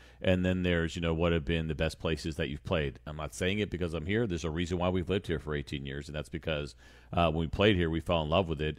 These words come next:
and knew that we wanted to kinda make this, uh, our place to, to call home for good. Uh, so Atlanta, I would assume for her, uh, is right at the very top of the list. I played for the Houston Astros, uh, when they were a much more likable franchise in the late nineties, and we ended up living in Houston for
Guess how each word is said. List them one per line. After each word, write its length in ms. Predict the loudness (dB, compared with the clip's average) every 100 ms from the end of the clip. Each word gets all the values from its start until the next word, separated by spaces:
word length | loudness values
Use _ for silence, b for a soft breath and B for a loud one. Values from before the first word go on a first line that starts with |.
| -4
and 160 | -4
knew 160 | -2 0
that 140 | 0 0
we 120 | 0
wanted 240 | -2 -2
to 60 | -4
kinda 200 | -6 -4
make 220 | -4 -4
this, 280 | -4 -4 -2
uh, 300 | 0 0 -2 b b b
our 120 | -2
place 320 | 2 2 0 0
to, 200 | -2 -2
to 140 | -2
call 260 | 0 2 2
home 240 | 0 -2
for 160 | -4 -2
good. 400 | 0 0 0 -8 b b -2
Uh, 240 | 0 -2
so 200 | -2 -2
Atlanta, 460 | 0 0 0 -2 -2
I 60 | 0
would 160 | 0
assume 360 | -2 -4 -2 -2
for 160 | -2 0
her, 360 | 2 0 -2 -10 b b
uh, 140 | -2 0
is 140 | 0 2
right 160 | 2
at 80 | 2
the 80 | 0
very 280 | 0 0 0
top 380 | 2 2 2 0
of 120 | -2
the 80 | 0
list. 440 | 0 0 0 -6 -12
I 180 | -2 -2
played 320 | 0 2 0 0
for 120 | -4
the 80 | -4
Houston 280 | -4 -2
Astros, 720 | 0 0 -2 0 2 2 -2 -8 b b b 2
uh, 100 | 2
when 140 | 4
they 80 | 2
were 80 | 0
a 40 |
much 260 | -2 -2 -2
more 120 | 0
likable 380 | 0 0 -2 -4
franchise 720 | -2 -2 2 2 2 0 -4
in 100 | -4
the 60 | 0
late 220 | 2 2
nineties, 420 | 2 0 2 0 0
and 180 | -2
we 120 | 0 0
ended 140 | 0
up 80 | 0
living 440 | -2 -2 -2 -4
in 120 | -4
Houston 380 | -4 -4 -4 -6
for 460 | -4 -2 0 0